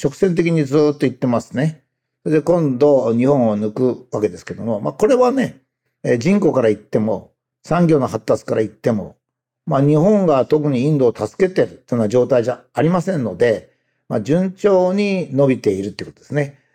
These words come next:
まあ、これを見ますと、中国の二千年から二千十年までの伸びが、まあ、極端に大きい、急激だっていうのは、これ日本が損して <laughs> 中国に、えー、経済発展を委ねたということなんですね。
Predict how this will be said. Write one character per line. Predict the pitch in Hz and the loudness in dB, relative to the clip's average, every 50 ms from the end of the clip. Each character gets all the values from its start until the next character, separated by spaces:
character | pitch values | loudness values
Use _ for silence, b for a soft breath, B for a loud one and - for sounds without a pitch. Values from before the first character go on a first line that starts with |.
| _ _ _ | _ _ _
ま | 151 135 | -6 -2
あ、 | |
こ | 131 165 180 | 0 2 4
れ | 196 | 4
を | 190 190 | 4 2
見 | 185 | 2
ま | 185 196 165 | 2 0 0
す | - | 0
と、 | - 143 139 | 0 0 -2
中 | - - - 226 233 226 208 | -2 -4 -2 2 2 2 4
国 | 160 156 139 127 - - 127 123 127 | 4 2 0 0 -2 -6 -6 -4 -2
の | 135 160 170 151 123 107 92 - _ _ _ _ _ _ | 0 0 2 2 0 0 -4 -8 _ _ _ _ _ _
二 | - 131 | -8 -4
千 | - 180 190 190 | -2 0 0 0
年 | 185 190 185 160 | 0 0 0 0
か | 190 180 | 0 0
ら | 170 | 0
二 | 170 170 151 | -2 -4 -4
千 | - 202 185 175 156 135 113 | -4 -4 -2 -2 -4 -4 -6
十 | 107 143 202 220 208 | -2 0 2 2 4
年 | 185 160 143 127 123 | 4 2 2 2 2
ま | 131 131 | 0 0
で | 127 127 | -2 -2
の | 123 113 | -2 -2
伸 | 107 110 117 | -2 -2 0
び | 127 151 160 147 | 0 2 2 2
が、 | 160 139 107 - - - _ _ _ _ _ _ _ _ | 2 0 0 -2 -6 -14 _ _ _ _ _ _ _ _
ま | - 139 | -6 -6
あ、 | 123 | -6
極 | - - - 156 156 - - _ - | -2 0 -2 -2 -2 -4 -12 _ 0
端 | 277 269 247 247 254 | 2 2 4 4 4
に | 202 165 151 143 | 2 2 2 2
大 | 143 151 160 160 156 | 2 2 2 2 0
き | 156 - - 190 170 139 | -4 -8 -6 -4 -4 -4
い、 | 117 - _ _ _ _ _ _ | -4 -6 _ _ _ _ _ _
急 | - 175 185 185 | -2 -2 0 2
激 | 185 185 160 180 | 2 0 0 0
だ | 165 185 180 | 0 0 -2
っ | 165 | -2
て | 170 - | -4 -2
い | |
う | 220 | 0
の | 226 | 0
は、 | 180 - | 2 2
こ | 147 151 | 2 2
れ | 143 123 | 2 2
日 | 123 139 151 147 | 0 0 -2 0
本 | 147 180 233 240 233 208 | 2 2 2 2 2 2
が | 170 190 160 | 2 0 0
損 | - - 170 170 156 143 | 0 0 -2 -2 0 -2
し | 143 - | -4 -2
て | _ 185 175 - - - - 160 - _ | _ 0 0 0 -2 -6 -10 -12 -12 _
<laughs> | _ | _
中 | - - 185 175 160 139 120 | -2 2 4 4 6 4 4
国 | - - 143 147 135 | 2 0 0 0 0
に、 | 131 127 113 b b b b b b b _ _ | 0 -2 -4 b b b b b b b _ _
え | - 110 117 117 117 117 113 110 104 104 | -2 0 0 2 0 0 -2 -4 -6 -2
ー、 | - | 0
経 | 143 139 | 2 2
済 | 135 151 135 117 | 4 2 2 2
発 | 135 151 - - | 0 -4 -4 -4
展 | - 117 104 110 123 | -4 -4 -2 -2 -2
を | 127 123 110 | -2 -2 -2
委 | 101 104 123 156 185 | 0 0 0 2 2
ね | 214 214 208 | 2 2 0
た | - 123 98 | 0 -2 -2
と | - 92 87 82 - - - | -4 -6 -10 -10 -10 -6 0
い | 127 | 0
う | 139 135 | 2 2
こ | 143 147 | 2 2
と | 147 - 143 | 2 0 0
な | 110 101 92 | 0 0 -4
ん | 87 80 | -6 -10
で | - - | -14 -14
す | - 120 | -6 -4
ね。 | 151 143 135 - - | -2 -2 -2 -4 -10